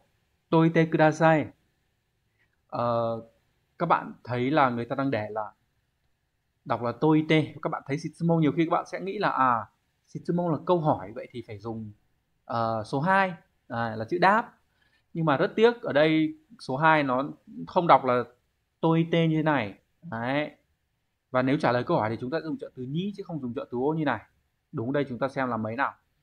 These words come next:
À, số một nhá, đây là chữ thí, có nghĩa là thử. Nếu mà chữ thí ấy, nó sẽ đọc là tamesu. Thì thể T sẽ là tameshite. Đúng không?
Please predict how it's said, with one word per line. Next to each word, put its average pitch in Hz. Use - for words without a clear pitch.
À, 117
số 123
một 139
nhá, 143
đây 135
là 120
chữ 175
thí, 151
có 139
nghĩa 151
là 123
thử. 120
Nếu 135
mà 175
chữ 175
thí 143
ấy, 208
nó 156
sẽ -
đọc 135
là 120
tamesu. 151
Thì -
thể 120
T 156
sẽ 170
là 139
tameshite. 143
Đúng 120
không? 135